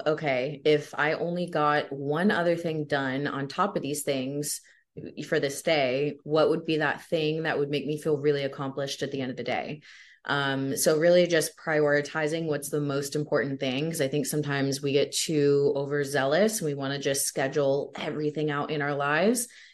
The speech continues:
and it really is too much. Like you said, you'll burn out. And yeah, as much as I'm sitting here talking about time and energy management and having all these things, I make time for meditation, stillness, twenty minute power naps.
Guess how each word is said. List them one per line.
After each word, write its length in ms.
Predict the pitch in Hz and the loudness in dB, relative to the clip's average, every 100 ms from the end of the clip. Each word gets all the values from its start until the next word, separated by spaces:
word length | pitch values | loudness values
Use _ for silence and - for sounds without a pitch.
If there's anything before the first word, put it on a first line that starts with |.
| _ 151 | _ -2
and 120 | 156 | 0
it 80 | 139 | 4
really 240 | 160 160 | 6 6
is 140 | 156 | 4
too 160 | 156 156 | 0 -2
much. 340 | 139 151 - | 0 -2 -2
Like 160 | 156 151 | -4 -4
you 60 | 151 | -2
said, 280 | 147 139 | 0 0
you'll 140 | 143 139 | 0 -2
burn 260 | 139 139 | 0 0
out. 380 | 135 131 170 170 - - _ - | 0 0 -2 -4 -12 -20 _ -2
And 480 | 147 147 143 143 143 | 0 2 2 0 -2
yeah, 300 | 165 156 135 | 0 2 4
as 180 | 143 156 | 4 2
much 240 | 165 175 | 0 0
as 80 | 220 | 2
I'm 140 | 202 | 2
sitting 180 | 196 175 | 2 0
here 140 | 165 156 | -2 -2
talking 340 | 151 147 156 | -2 -2 -2
about 320 | 143 135 135 | -2 0 -2
time 240 | 139 151 143 | -2 -2 0
and 100 | 135 | -2
energy 300 | 135 135 147 | -4 -4 0
management 680 | 180 170 170 165 160 160 | 0 0 -2 -4 -2 -2
and 60 | - | -4
having 280 | 147 139 135 | -4 -2 -2
all 80 | 135 | -4
these 180 | 139 | -4
things, 580 | - 196 160 147 156 156 - - - - - | 0 2 4 2 0 -2 -6 -20 -20 -6 0
I 300 | 165 214 247 | 4 6 6
make 340 | 175 143 - | 6 2 -2
time 480 | - 143 139 165 185 | -6 -2 0 0 0
for 560 | - 156 151 143 139 143 | 2 4 6 6 4 2
meditation, 1080 | 143 135 - 180 180 175 170 165 160 160 - | -2 -4 -2 0 2 2 2 2 0 -2 -2
stillness, 1120 | - - 170 165 165 151 151 147 151 - - | -2 4 4 4 2 2 2 2 0 -4 -6
twenty 300 | - 175 180 | -4 0 2
minute 260 | 170 160 - | 2 -2 -2
power 320 | 147 143 165 | 0 2 2
naps. 640 | 160 160 160 - - - | 2 2 2 0 -2 -4